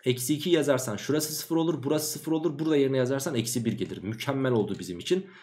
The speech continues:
Ama baş katsayısının eksi bir olduğunu unutma. Buraya da eksiği yazacaksın. Bizden istenen sabit terim yani x gördüğün yere sıfır yaz diyor.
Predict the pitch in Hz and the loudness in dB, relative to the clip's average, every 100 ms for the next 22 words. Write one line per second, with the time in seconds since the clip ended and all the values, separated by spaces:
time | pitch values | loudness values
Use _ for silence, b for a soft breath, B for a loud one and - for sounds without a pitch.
0 | B 123 143 123 113 127 - 131 - 131 | B 0 2 2 0 0 -2 -4 -2 -4
1 | 135 131 123 131 135 131 131 135 143 139 | -2 -4 -4 -4 2 2 4 2 0 0
2 | 147 165 113 110 110 101 - 151 98 - | -4 -2 0 2 2 -2 -2 2 2 0
3 | 95 - 87 98 135 175 151 - 147 175 | -6 -6 -6 -4 0 0 0 -2 -2 -2
4 | 180 - - 120 127 143 - 107 123 - | -6 -12 -6 0 0 -2 0 0 2 0
5 | 117 123 120 - 110 98 98 120 120 123 | 0 0 -4 -2 0 0 0 -2 -2 -4
6 | 98 95 85 80 92 151 - | -4 -4 -4 -4 -4 -4 -6